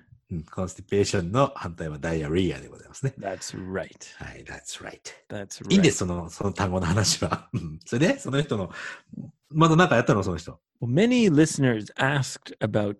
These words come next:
Speaker 2: the mad pooper. They said, "What
Speaker 1: うん。
Speaker 2: happened to the mad pooper?"
Speaker 1: あ、本当っすか？
Speaker 2: Did she keep pooping? Did they catch her?
Speaker 1: <laughs> あれ？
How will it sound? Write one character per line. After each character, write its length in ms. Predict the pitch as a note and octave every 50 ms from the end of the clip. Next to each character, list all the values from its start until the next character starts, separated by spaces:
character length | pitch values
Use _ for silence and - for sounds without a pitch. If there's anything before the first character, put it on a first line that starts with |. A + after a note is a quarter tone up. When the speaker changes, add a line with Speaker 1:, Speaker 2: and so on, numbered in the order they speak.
| -
Speaker 2:
the 120 | - A2 G#2+
mad 360 | G#2+ A2 A2 A#2 A2+ G#2 -
pooper. 580 | - - A#2 G#2+ - - F#2 E2 D#2+ - - -
They 100 | - D#3+
said, 260 | C#3+ - - F3 F3+ F3+
"What 300 | G3+ B3 A#3+ A#3+ - - F#3
Speaker 1:
う 20 |
ん。 60 | E3+
Speaker 2:
happened 580 | - A#3 A3+ - - G#3 G3 E3+ C#3+ B2+ B2 A2+
to 140 | - - F3
the 100 | F#3 F#3+
mad 360 | F#3 F#3 G3+ G#3 G#3 G#3 F#3+
pooper?" 640 | F3+ - - B3+ B3 A#3+ - G3 - - - - - - _ _ - - _ _ _ _ _ _ _ _ _ _ _ _
Speaker 1:
あ、 60 | -
本 320 | - - - D3+ C#4+ E4 E4
当 100 | - F#4
っ 40 |
す 80 | - -
か？ 280 | - - - - - _ _
Speaker 2:
Did 180 | - E3 E3+ D3+
she 380 | C3+ - - E3 E3+ E3 D3 C3+
keep 260 | - - F#3+ G#3 A3 - - - -
pooping? 500 | - - D3+ F3+ - G#3 A3 A#3+ A#3+ A3+
Did 160 | E3 D#3 D3+ D3+
they 180 | D3 D3+ D3
catch 140 | C#3 - - - G#3 G#3+ - - -
her? 260 | G#3+ A#3+ C#4 D4+ D#4+ B3+ - - - _ _ _ _ _
Speaker 1:
<laughs> 400 | _ _ _ _ _ _ _ _
あ 60 | - A#3+
れ？ 80 | F4+